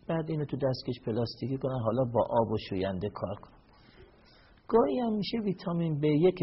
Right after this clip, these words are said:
شخص کمه. مغز بادام شیرین درختی چند عدد در بیست و چهار ساعت، تا چهارده عدد هم می‌گه. یکی هم یک عدد لیمو شیرین بخورن. می‌تونن از پمادم استفاده کنن،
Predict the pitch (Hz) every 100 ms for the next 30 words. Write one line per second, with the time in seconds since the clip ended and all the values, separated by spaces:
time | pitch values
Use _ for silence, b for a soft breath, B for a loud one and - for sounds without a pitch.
0 | 131 - 101 - - 123 110 101 - b
1 | b b b b 160 170 160 180 175 143
2 | 139 160 165 151 - 135 151 170 143 123
3 | 113 113 - - 123 - 127 127 - 123
4 | 120 113 110 101 92 113 - - 131 -
5 | - - 139 - 123 120 117 104 123 139
6 | 139 120 104 101 110 - - B B B
7 | B B - - 226 226 214 240 - -
8 | 156 185 185 151 143 120 113 - 117 113
9 | 95 - - 135 - - - - - -
10 | - - B B B B 240 - 262 -
11 | - 151 - - 151 151 170 185 185 180
12 | - - 120 - 104 113 - - 113